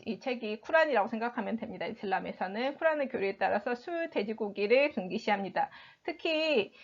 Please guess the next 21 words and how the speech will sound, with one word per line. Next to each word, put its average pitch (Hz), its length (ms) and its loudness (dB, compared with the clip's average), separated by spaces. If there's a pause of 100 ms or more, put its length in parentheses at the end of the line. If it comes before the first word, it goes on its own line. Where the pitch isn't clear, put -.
(140)
이슬람교에서 254 920 6
돼지고기를 202 960 2
금기시하는 233 600 2
이유와 196 280 6
관련해서 208 800 4
기후를 226 300 4
떠올리면 254 400 6
되겠죠. 190 520 -2 (520)
이 196 240 2
건조한 277 680 8
이 190 100 -4
사막 370 340 2
지역 247 160 -2
같은 208 280 -2
곳에서 196 380 -4
돼지를 208 380 -4
키우기가 247 400 -4
쉽지가 - 420 2
않잖아요. 196 680 4 (340)
돼지는 233 580 4
우리가 196 520 10